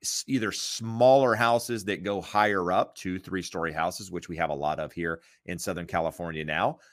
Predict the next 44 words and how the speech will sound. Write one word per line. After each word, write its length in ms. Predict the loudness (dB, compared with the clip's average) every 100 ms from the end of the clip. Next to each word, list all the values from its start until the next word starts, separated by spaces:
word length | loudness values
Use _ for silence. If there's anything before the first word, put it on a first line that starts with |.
| _ _
um, 800 | 0 2 2 0 0 -2 -6 -6
in 140 | -4
order 180 | -2 -2
to 80 | 0
maximize 480 | 2 2 0 -2 2
that 140 | 2
profit. 320 | 2 -2 -4
What 240 | -4 -6 -4
you 100 | 0
don't 300 | 2 2 2
do 300 | -2 0 -2
is 180 | -4 -6
build 360 | -2 0 0 -2 _ _ _ -14
smaller 760 | -10 -8 0 4 6 8 6
homes 520 | 4 0 0 -4 -8 -8
on 440 | -4 -2 -2 -4 -8 -16 _ -14
bigger 380 | -2 2 2 2
lots 480 | 4 6 6 4 -2
because 560 | -10 -4 -2 -2 -4 -10
you're 160 | -8
taking 400 | -6 -4 -6 -8
more 260 | -10 -4 -2
of 140 | -2
the 140 | -2 -4
available 560 | -2 -2 -2 -2 -2
land 460 | 0 0 0 -4 -6 _ _ _
and 520 | -6 -4 -2 -4 -6 -10
you're, 500 | -8 -2 0 0 -2 -4
you're 160 | -2
not 180 | 0 -2
able 260 | -2 -4 -6
to 120 | -10
maximize 720 | -4 -2 -2 -4 -4 -4 -2
that 180 | -2 -2
price 260 | -2 -4
per 180 | -4 -14
square 280 | -12 -6 -6
foot 260 | -4 -6 0
by 120 | -2
building 320 | -2 -6 -6
a 60 | -8
smaller 340 | -6 -6 -4
home. 280 | 0 0 0
So 280 | 0 0